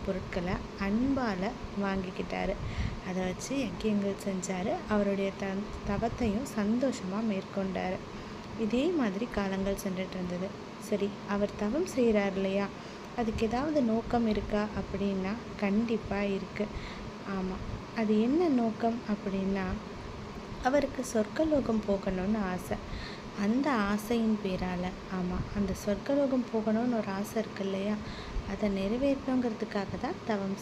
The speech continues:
செய்றாரு. தவம் பல காலங்கள் செஞ்சுக்கிட்டே இருந்தாரு. அதாவது அவருடைய வாழ்க்கை முழுவதும் தவம் சொர்க்கலோகம்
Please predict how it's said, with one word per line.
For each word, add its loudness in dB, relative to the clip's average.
செய்றாரு. -2
தவம் 0
பல 2
காலங்கள் 0
செஞ்சுக்கிட்டே -2
இருந்தாரு. 2
அதாவது -2
அவருடைய 2
வாழ்க்கை 0
முழுவதும் 4
தவம் 2
சொர்க்கலோகம் 4